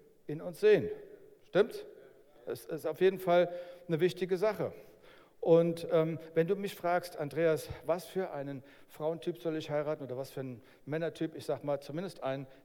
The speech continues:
der die Königin oder den König in dir sieht, okay? Ein kleines Kriterium, nicht das Hauptkriterium, aber ein Kriterium. Schon mal ganz, ganz, ganz wichtig. Und, ähm, <clears throat> aber weißt du,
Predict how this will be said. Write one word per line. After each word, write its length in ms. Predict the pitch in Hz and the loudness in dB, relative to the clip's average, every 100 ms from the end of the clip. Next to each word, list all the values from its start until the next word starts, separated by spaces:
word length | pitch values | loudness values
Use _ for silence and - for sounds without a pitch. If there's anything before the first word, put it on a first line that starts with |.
| - | -10
der 100 | 110 | -10
die 140 | 113 | -10
Königin 500 | - 156 160 147 151 | -6 -2 -2 -4 -6
oder 200 | 135 120 | -6 -8
den 180 | 117 113 | -8 -6
König 320 | - 131 131 | -4 -4 -4
in 100 | 131 | -6
dir 140 | 117 | -4
sieht, 280 | 104 107 98 | -4 -6 -4
okay? 360 | 127 131 147 143 - - | -4 2 4 4 -2 -2
Ein 200 | 175 196 | 0 6
kleines 340 | 185 196 185 | 6 6 4
Kriterium, 460 | - 165 170 170 143 | 0 2 4 4 2
nicht 160 | 175 | 0
das 160 | 185 165 | 0 2
Hauptkriterium, 680 | 170 170 180 170 170 170 165 | 2 2 -2 0 2 2 0
aber 200 | 151 143 | 0 0
ein 140 | 170 | -2
Kriterium. 460 | - 151 139 113 101 | -4 -2 -2 -4 -6
Schon 140 | 147 | -2
mal 100 | 156 | 0
ganz, 300 | 156 160 - - - - - - | 0 -2 -8 -20 -20 -20 -20 -4
ganz, 260 | - 170 165 | 2 2 2
ganz 240 | 165 156 | -2 0
wichtig. 440 | 151 175 175 127 143 - - - | 2 2 2 -2 -2 -8 -14 0
Und, 380 | 151 160 156 156 | 6 6 4 0
ähm, 340 | 156 156 165 151 | 0 0 -2 -4
<clears throat> 840 | 175 156 131 - - - - - | -6 -6 -8 -16 -20 -20 -20 -12
aber 200 | - 151 160 | -4 2 4
weißt 260 | 202 202 | 4 6
du, 200 | 214 208 | 6 8